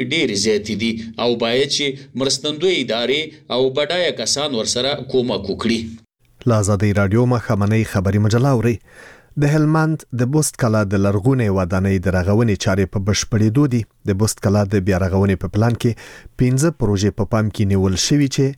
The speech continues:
Speaker 2: منظور شوي او عملي کار یې مخکې پیل شوی دی. د ازادۍ راډیو خبریال د دې پروژې د بیا رغونې چارې له نږدې کتلي او د بست کلا د رغونې پر اهمیت یې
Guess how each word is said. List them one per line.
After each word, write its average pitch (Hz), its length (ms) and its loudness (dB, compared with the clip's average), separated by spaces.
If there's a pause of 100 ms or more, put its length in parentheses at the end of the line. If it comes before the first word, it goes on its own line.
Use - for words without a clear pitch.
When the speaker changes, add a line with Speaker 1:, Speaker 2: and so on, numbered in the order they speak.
(320)
Speaker 2:
منظور 107 340 2
شوي 127 260 4 (220)
او 107 80 2 (220)
عملي 92 240 2 (100)
کار 95 180 2
یې 98 140 2
مخکې - 320 -2
پیل 107 240 2
شوی 123 260 2
دی. 123 80 2 (500)
د 160 120 2
ازادۍ 147 300 2
راډیو 135 240 0
خبریال 107 440 2
د 104 100 0
دې 127 80 4 (120)
پروژې 98 420 0
د 92 160 2
بیا 92 160 2
رغونې 98 360 2 (100)
چارې 104 280 2 (280)
له 98 140 2
نږدې 104 260 2 (100)
کتلي 127 300 0 (760)
او 127 60 4 (160)
د 113 160 0
بست - 260 0
کلا 117 240 2
د 98 100 2
رغونې 104 460 0
پر 98 140 -2 (100)
اهمیت 117 480 2
یې 98 40 2